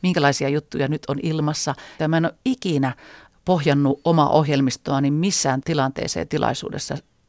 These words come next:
siihen, mitä mä oon levyttänyt. Vaan mä koko aika kuuntelen laajasti musiikkia niin, että mä löytäisin sieltä semmosia helmiä, kenenkä tahansa tekemiä lauluja, niin vanhempia kuin uudempia, jotka mä koen, että on niin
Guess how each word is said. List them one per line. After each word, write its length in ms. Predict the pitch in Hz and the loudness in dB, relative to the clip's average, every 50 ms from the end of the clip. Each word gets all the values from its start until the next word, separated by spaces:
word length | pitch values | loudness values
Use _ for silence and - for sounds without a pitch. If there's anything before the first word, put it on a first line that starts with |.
| _ - | _ -8
siihen, 380 | - - 185 160 135 135 135 | -4 -2 0 0 0 0 0
mitä 200 | 143 143 - 131 | 0 0 0 0
mä 80 | 135 135 | -2 -2
oon 100 | 139 143 | 0 -2
levyttänyt. 480 | 139 151 156 - - _ - - 156 - _ _ _ - - - - _ _ | -2 -4 -4 -8 -10 _ -16 -16 -16 -16 _ _ _ -20 -20 -20 -20 _ _
Vaan 180 | 165 165 165 160 | 2 4 4 4
mä 100 | 160 147 - _ | 2 0 -2 _
koko 260 | - 262 247 - 202 165 | 2 2 4 4 4 2
aika 200 | 156 - - 143 | 2 2 0 -4
kuuntelen 560 | - 180 180 165 156 - 151 143 139 139 135 - - - - - - - - _ | -2 0 2 2 2 0 0 0 0 -2 -2 -6 -12 -18 -20 -20 -20 -20 -8 _
laajasti 680 | - 202 214 220 214 190 160 143 - - - 147 127 - _ _ _ _ _ _ | 2 4 6 6 6 4 4 2 2 0 0 -2 -2 -2 _ _ _ _ _ _
musiikkia 720 | 165 180 170 - 156 143 135 - _ - 156 139 131 - - _ _ _ _ _ _ _ _ | 0 0 2 2 0 0 -2 -4 _ -2 0 0 0 -2 -4 _ _ _ _ _ _ _ _
niin, 200 | 196 214 190 156 | 0 0 2 2
että 160 | 143 - - | 0 0 2
mä 140 | 151 151 151 - _ - | 2 2 2 0 _ 0
löytäisin 760 | 190 190 190 180 - 151 135 135 139 - - - - - - - _ | 2 4 4 4 2 2 0 0 0 0 -2 -2 -4 -4 -6 -8 _
sieltä 340 | - - 170 156 147 - 135 | -4 -2 0 -2 0 0 -2
semmosia 440 | - 143 - - - - - 113 120 - - | -2 -2 -4 -4 -4 -2 -2 -2 -2 0 0
helmiä, 480 | 208 208 185 151 139 143 - - - - - - - - - - _ _ _ _ _ _ | 2 2 2 2 2 0 0 -2 -4 -6 -8 -16 -20 -20 -20 -20 _ _ _ _ _ _
kenenkä 280 | - 202 185 165 - 165 | -2 0 0 0 0 0
tahansa 380 | - 196 180 196 147 - 147 | 0 0 2 2 2 0 0
tekemiä 480 | - - 135 - - 135 - - - 90 | -2 -2 -2 0 0 0 0 0 -2 -4
lauluja, 420 | - - - - - - 165 - 156 - - | -2 -2 -2 -2 -4 -6 -8 -12 -14 -8 -4
niin 200 | - 226 233 175 | -2 0 2 4
vanhempia 480 | 185 196 185 156 175 160 156 165 151 | 4 4 4 4 2 0 0 -2 -2
kuin 120 | - - - - | -2 -4 -4 -2
uudempia, 520 | 196 185 156 151 143 143 151 147 135 135 - - - - - - - - - _ - | -2 0 0 0 0 0 0 -2 -2 -4 -6 -12 -20 -20 -20 -20 -20 -20 -16 _ -8
jotka 180 | 170 - - | -4 0 2
mä 120 | 165 170 165 | 2 2 4
koen, 260 | - 208 185 165 - | 4 4 4 4 4
että 280 | 131 143 - - 151 123 - - - - - - _ _ _ _ _ _ _ _ _ - | 2 -2 -2 -2 -4 -4 -4 -10 -20 -20 -20 -20 _ _ _ _ _ _ _ _ _ 0
on 140 | 190 202 | 2 2
niin 120 | 220 226 | 4 2